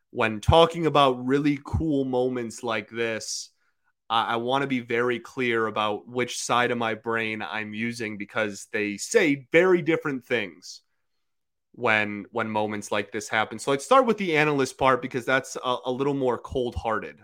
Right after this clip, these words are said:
all right? That's a little more s-, uh, not sour. It's a no-hitter. It's an awesome moment, but, uh, that, that one's, uh, not as, you know, e-, emotional and, and happy-go-lucky. So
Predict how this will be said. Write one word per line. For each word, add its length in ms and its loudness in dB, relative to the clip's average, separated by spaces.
all 120 -2
right? 220 0
That's 200 -10
a 40 -8
little 200 -2
more 200 -2
s-, 280 -12
uh, 160 -6
not 260 4
sour. 540 0
It's 160 -4
a 40 -2
no-hitter. 460 0
It's 140 -6
an 60 -6
awesome 300 -6
moment, 360 -2
but, 200 0
uh, 180 2
that, 200 4
that 140 6
one's, 320 0
uh, 180 6
not 280 4
as, 380 0
you 180 -4
know, 300 -2
e-, 40 -4
emotional 600 0
and, 140 -6
and 200 -10
happy-go-lucky. 800 -4
So 320 0